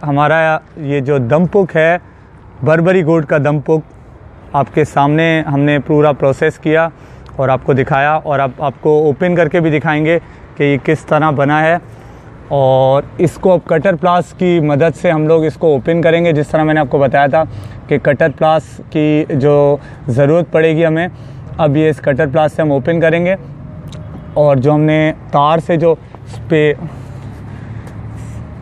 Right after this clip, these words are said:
joint लगाए थे या इसको stitch किया था, तो अब वो हम open करेंगे आहिस्ते आहिस्ते करके। उसके बाद आपके सामने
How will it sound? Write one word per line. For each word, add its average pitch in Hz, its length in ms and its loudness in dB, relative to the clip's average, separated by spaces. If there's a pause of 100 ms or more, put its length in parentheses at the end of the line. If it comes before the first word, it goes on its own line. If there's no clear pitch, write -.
(480)
joint 156 440 2
लगाए 151 340 2
थे 156 240 2 (420)
या 143 100 4
इसको 151 280 0
stitch 160 360 -2
किया 156 220 2
था, 156 240 0 (440)
तो 143 80 0
अब 147 160 2
वो 143 160 2
हम 147 120 2
open 143 300 0
करेंगे 156 280 0
आहिस्ते 151 280 0
आहिस्ते 151 200 -2
करके। 156 340 0 (320)
उसके 143 220 0
बाद 139 180 4
आपके 135 300 0
सामने 139 440 0